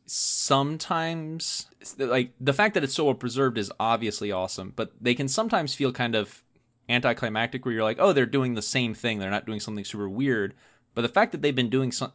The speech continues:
the same hatching mechanism for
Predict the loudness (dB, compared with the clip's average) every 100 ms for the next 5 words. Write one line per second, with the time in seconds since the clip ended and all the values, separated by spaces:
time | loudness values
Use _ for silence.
0 | -4 -2 0 0 0 0 0 0 -2 -6
1 | -14 0 0 2 -2 -2 -4 -6 -6 -6
2 | -8 -10 _ _ _ _ _ _ _ _
3 | 4 4 4